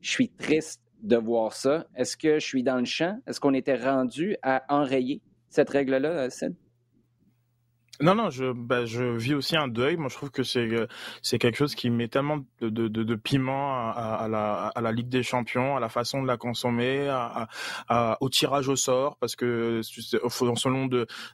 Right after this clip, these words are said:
Speaker 2: ça commence dès le tirage au sort. Qu'est-ce que ton, ton équipe, elle, elle, elle est, euh, receveuse, euh, à l'aller ou à, au retour ? Euh, comment tu perçois, euh, un, un match ? Parfois, tu, tu peux être mené trois zéro, mais il y a ce but, ce fameux but à l'extérieur.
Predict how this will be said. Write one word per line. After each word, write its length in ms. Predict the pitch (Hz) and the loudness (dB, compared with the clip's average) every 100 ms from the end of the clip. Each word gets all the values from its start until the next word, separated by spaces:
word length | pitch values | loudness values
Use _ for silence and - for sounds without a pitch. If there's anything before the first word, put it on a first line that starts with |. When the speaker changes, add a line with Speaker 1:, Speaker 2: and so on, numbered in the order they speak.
| 113 | -4
Speaker 2:
ça 180 | 110 143 | 2 4
commence 240 | 147 160 | 4 2
dès 80 | 151 | 0
le 60 | 170 | -2
tirage 320 | - 151 143 | 0 0 0
au 80 | 160 | -2
sort. 360 | - 214 156 | 0 0 -2
Qu'est-ce 180 | 127 131 | -6 -6
que 80 | - | -4
ton, 260 | 143 135 123 | -2 0 0
ton 160 | 127 | 0
équipe, 280 | 127 123 143 | 0 -2 0
elle, 220 | 131 123 113 | 2 2 0
elle, 160 | 120 123 | -2 0
elle 160 | 120 | 0
est, 160 | 120 120 | 0 0
euh, 400 | 117 113 110 107 | 0 0 0 0
receveuse, 680 | 117 117 123 113 131 143 131 | 0 0 0 0 0 0 -2
euh, 280 | 120 117 110 | -2 -2 0
à 20 | |
l'aller 300 | 113 113 131 | 0 2 0
ou 180 | 127 117 | 0 0
à, 240 | 104 104 | 0 -2
au 160 | 131 120 | -2 -2
retour ? 560 | 120 117 175 190 185 135 | -2 0 2 2 2 0
Euh, 280 | 127 127 120 - | 2 0 -2 -2
comment 200 | 131 147 | -2 0
tu 140 | 135 | 0
perçois, 460 | 139 - 139 143 147 | 2 2 2 2 2
euh, 260 | 143 131 123 - - | 0 -2 -4 -14 -2
un, 160 | 127 131 113 | 2 2 4
un 100 | 131 | 4
match ? 420 | 160 269 - - 127 | 4 0 -2 -6 -4
Parfois, 240 | 120 - 139 | -4 0 -2
tu, 180 | - 120 113 | -4 -2 -2
tu 120 | - | 0
peux 80 | - | 0
être 100 | 123 | 2
mené 140 | 123 127 | 2 0
trois 240 | - 123 | 2 2
zéro, 320 | 120 120 143 | 2 0 0
mais 140 | 131 110 | 0 0
il 40 | |
y 40 | |
a 60 | 107 | 2
ce 220 | - - | 2 0
but, 380 | 123 131 151 - | 0 -2 -4 -8
ce 100 | - | -10
fameux 260 | - 139 143 | 2 4 4
but 180 | 147 127 | 0 0
à 20 | |
l'extérieur. 500 | 123 - 127 175 | 0 0 0 2